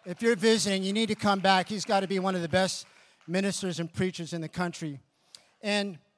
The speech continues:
I wanna share with you, actually, you know what I need to do?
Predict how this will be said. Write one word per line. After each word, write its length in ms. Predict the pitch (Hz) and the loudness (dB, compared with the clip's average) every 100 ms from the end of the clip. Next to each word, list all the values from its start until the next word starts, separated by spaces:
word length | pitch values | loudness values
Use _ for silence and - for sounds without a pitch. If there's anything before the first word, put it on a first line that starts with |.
| _ _ _ | _ _ _
I 100 | 202 | -4
wanna 220 | 254 302 | -2 0
share 300 | 254 - 240 | -2 -2 0
with 220 | 233 196 202 | 0 -2 -6
you, 260 | 185 160 - _ _ _ _ _ _ _ - | -8 -8 -12 _ _ _ _ _ _ _ -6
actually, 320 | 226 269 - | -4 -4 -6
you 60 | 220 | -4
know 80 | 277 | -2
what 100 | 226 | -2
I 80 | |
need 160 | 214 196 | -2 -4
to 80 | 165 | -6
do? 300 | 156 160 | -4 -6